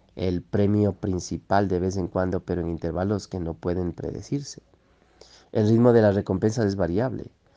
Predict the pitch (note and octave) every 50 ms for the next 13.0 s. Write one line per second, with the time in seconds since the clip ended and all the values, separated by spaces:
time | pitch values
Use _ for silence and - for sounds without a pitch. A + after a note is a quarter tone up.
0 | _ _ _ _ _ _ - F#2+ F#2+ G2+ A2 A#2 A2 - - B2 A2+ B2 A#2+ A#2
1 | A2+ A2 G2+ G#2+ G2+ G2+ F#2+ G2+ G#2 A2 - - A#2 G2 F#2+ G2+ G2 - G#2 G2
2 | G#2 G#2 G2+ F#2 F2 - - - F#2+ F#2+ F#2+ F2+ F2+ E2+ D#2+ E2+ - - - F2
3 | D#2+ D#2 D#2+ E2 D#2+ D#2+ D#2 E2 G2+ A#2+ A#2 F#2+ - - _ _ _ _ _ _
4 | _ _ _ _ _ _ _ _ _ _ _ _ _ _ - - G2 G2+ G#2+ G#2+
5 | A#2 A2 A#2+ C3 - C3+ A2 A2 G#2+ - A2 G2 G2 F#2+ - - D3+ C#3+ B2+ A#2+
6 | D3 C#3+ A#2+ E2 C2+ - _ _ _ _ _ _ _ _ _ _ _ _ _ _
7 | _ _ - - F#2 F#2 F2 E2+ F2 F#2 G#2+ C#3 F3 - _ _ _ _ _ _
8 | _ _ _ _ _ _ - - G#2 G2 F#2 F#2+ F#2 G#2 A#2 D#3 G#3+ A3 C#3 F#2
9 | G2 - - - G#2+ G#2 - - G#2 G2 G2+ - - _ - A2+ A2 A2 A2 G2+
10 | G2+ G2 B2+ G#2 F#2+ - F2+ F#2 G2 - - - _ _ - - F2 D2+ D#2+ -
11 | - G2 F#2 - _ - - - - - - G#2+ - - F2 - - F#2 F#2+ F#2
12 | F2 F2 E2 - F#2 G2+ - - - - - - E2 F2 F2+ F#2 - - - -